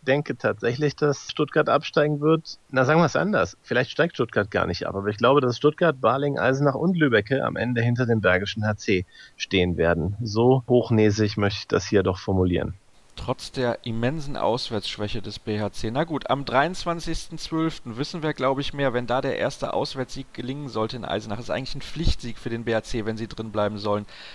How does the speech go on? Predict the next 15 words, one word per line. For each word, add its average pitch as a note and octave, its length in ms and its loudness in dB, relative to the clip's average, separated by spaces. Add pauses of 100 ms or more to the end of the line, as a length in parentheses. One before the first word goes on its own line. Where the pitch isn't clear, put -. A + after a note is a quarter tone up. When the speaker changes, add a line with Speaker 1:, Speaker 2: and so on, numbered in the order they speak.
Speaker 2:
Dann A2+ 140 -6
sieht C#3 160 -6
es, B2 100 -8
glaub A#2 220 -2
ich, - 80 -4
schon A#2+ 160 -6
deutlich A2+ 340 -2
besser A2 340 0
aus A2+ 200 -2
und A2+ 80 -10
vielleicht A2+ 180 -4
kann A#2+ 180 -6
ein A2 160 -6
eventueller B2 680 -4
Sieg A#2+ 320 -6